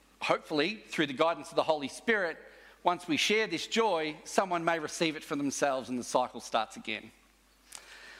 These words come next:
So our mission statement here at York Street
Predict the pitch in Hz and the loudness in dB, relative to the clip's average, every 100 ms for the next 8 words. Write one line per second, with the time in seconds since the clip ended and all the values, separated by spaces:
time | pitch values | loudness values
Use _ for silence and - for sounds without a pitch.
0 | - - _ _ _ - 185 160 175 180 | -20 -20 _ _ _ 0 0 2 2 0
1 | 240 220 - 175 160 156 175 147 160 202 | -2 -2 0 0 0 0 0 2 2 2
2 | - 135 | 0 -2